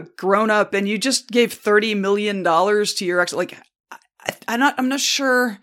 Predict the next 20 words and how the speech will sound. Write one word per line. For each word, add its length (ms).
I 140
don't 180
know 180
what 280
his 240
family 320
dynamics 520
are, 120
but 100
I 80
don't 140
know 80
if 80
his 100
parents 380
have 160
that 160
kind 180
of 80
sway. 680